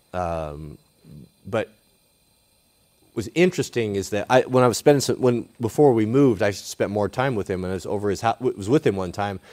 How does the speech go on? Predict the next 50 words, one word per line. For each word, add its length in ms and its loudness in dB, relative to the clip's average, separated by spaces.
and 160 -2
she 160 -2
called. 580 8
You 80 -2
know, 60 -2
she's 180 -4
probably, 300 4
like, 260 0
eighteen 480 -4
or 80 -2
so, 340 -2
and 220 -6
in 140 -2
the, 80 -2
the 300 -6
time 340 0
when 100 -2
she's 200 -8
trying 400 -6
to 80 -18
find 220 -6
a 20 -6
suitable 360 -8
man 380 -6
and 140 -8
a 60 -12
husband 500 -8
and 160 -8
wants 180 -10
to 60 -16
start 180 -10
a 40 -10
family, 320 -10
et 100 -14
cetera. 360 -12
And 140 -2
she, 160 0
and 120 -2
I, 400 2
I, 240 0
I 100 4
overheard 460 8
the 80 -2
conversation, 920 0
and 120 -8
he, 460 -2
he 400 -2
had 280 4
raised 520 4
her 320 0